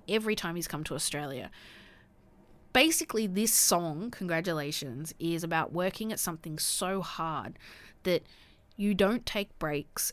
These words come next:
and you're so focused on achieving your goals, um, and the mindset that you have that all of that takes priority over anything else that you're doing, including, you know, partying or hanging out with friends, all that type of stuff.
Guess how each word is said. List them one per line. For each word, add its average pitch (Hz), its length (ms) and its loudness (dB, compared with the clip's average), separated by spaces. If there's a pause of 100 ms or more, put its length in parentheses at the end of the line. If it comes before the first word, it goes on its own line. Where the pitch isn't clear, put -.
and 185 120 0
you're 185 100 -2
so 202 360 6
focused - 460 0
on 185 100 -6
achieving 175 440 -2
your 160 140 -2
goals, 147 600 -4 (680)
um, 160 300 -4
and 190 160 4
the 185 40 4
mindset 175 960 2
that - 180 -4
you 180 80 -4
have 151 520 -2 (480)
that 185 340 2 (540)
all 269 440 8
of 202 80 6
that 185 200 -2
takes - 280 0
priority 156 880 -4 (160)
over 214 180 8 (220)
anything 226 440 4
else 156 200 0
that - 120 -2
you're 160 120 -2
doing, 139 380 -6
including, 175 600 0
you 165 80 -2
know, 147 200 -2
partying 160 680 2
or 147 80 -6
hanging 160 280 -4
out 131 100 -8
with 147 100 -12
friends, 143 300 -8
all 165 140 -4
that 143 140 -6
type - 200 -8
of - 60 -2
stuff. - 320 -4